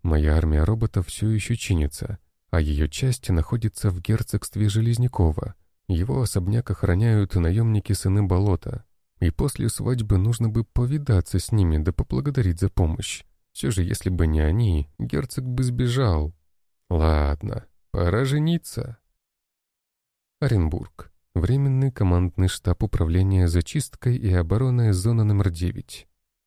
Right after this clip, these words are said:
Некоторое время назад. Это был просторный кабинет, находящийся в бывшем здании театра. Здесь был размещен временный штаб, пока не построится новое здание. И на этом здании выделено колоссально небольшое количество денег,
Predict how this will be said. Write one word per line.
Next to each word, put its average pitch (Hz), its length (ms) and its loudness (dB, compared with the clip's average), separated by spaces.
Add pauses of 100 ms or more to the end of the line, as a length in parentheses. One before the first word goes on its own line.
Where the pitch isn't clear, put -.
(180)
Некоторое 117 580 0
время 80 260 4
назад. 82 580 -2 (1000)
Это 143 160 -2
был 120 160 0
просторный 101 500 0
кабинет, 78 640 0
находящийся 92 840 0
в 104 100 -4
бывшем 85 460 0
здании 78 420 2
театра. 78 680 -2 (600)
Здесь 101 380 -2
был 107 240 0
размещен 92 600 0
временный 101 460 2
штаб, - 420 -6 (160)
пока - 200 -2
не 135 80 0
построится 85 580 0
новое 76 320 2
здание. 80 580 0 (420)
И 92 100 0
на 92 100 2
этом 120 320 0
здании 98 440 2
выделено 101 560 2
колоссально 127 600 0
небольшое 127 720 2
количество 82 600 0
денег, 73 540 -2